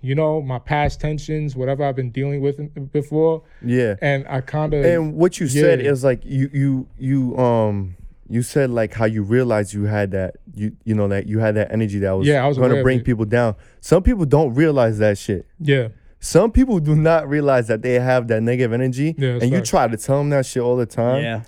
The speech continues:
Speaker 2: and they still don't realize it.
Speaker 3: How
Speaker 1: If
Speaker 3: did
Speaker 1: I
Speaker 3: you, I'm
Speaker 1: Yeah,
Speaker 3: sorry,
Speaker 1: nah,
Speaker 3: go
Speaker 1: go
Speaker 3: ahead.
Speaker 1: ahead, go
Speaker 3: How
Speaker 1: ahead.
Speaker 3: did you tune into this self-acceptance?
Speaker 1: A-, as far as tuning in, I mean, really, I, I,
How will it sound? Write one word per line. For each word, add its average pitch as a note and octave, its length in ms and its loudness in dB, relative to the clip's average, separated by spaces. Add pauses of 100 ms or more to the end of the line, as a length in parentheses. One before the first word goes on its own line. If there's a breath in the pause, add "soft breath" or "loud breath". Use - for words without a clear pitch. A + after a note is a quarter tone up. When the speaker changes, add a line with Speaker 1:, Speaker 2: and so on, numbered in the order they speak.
(120)
Speaker 2:
and B2+ 120 2
they D#3+ 120 0
still F3 240 2
don't C#3+ 180 0
realize A#2 380 0
it. F#2 100 -4
Speaker 3:
How - 100 0
Speaker 1:
If E3+ 100 2
Speaker 3:
did F#3+ 80 0
Speaker 1:
I F3+ 100 2
Speaker 3:
you, F3+ 340 -2 (140)
I'm C#3+ 80 0
Speaker 1:
Yeah, C#3 60 0
Speaker 3:
sorry, D#3+ 260 2
Speaker 1:
nah, D#3 160 0
Speaker 3:
go A#2+ 60 -4
Speaker 1:
go D#3 120 2
Speaker 3:
ahead. E3 120 0
Speaker 1:
ahead, B2 40 -6
go C#3 60 -2
Speaker 3:
How C3+ 80 -2
Speaker 1:
ahead. D#3+ 80 -2
Speaker 3:
did D#3+ 200 -4
you D3+ 200 -4
tune D#3 400 -2
into C3+ 640 -2 (420)
this A#2+ 460 -4 (100)
self-acceptance? - 1600 -4 (1800 soft breath)
Speaker 1:
A-, E3+ 320 2
as C#3+ 180 -2
far A3+ 260 0
as G3+ 140 -2
tuning F#3 400 -2
in, E3+ 120 0
I - 80 -4
mean, E3+ 400 -2
really, B3+ 440 0
I, F3+ 100 -4
I, - 220 -16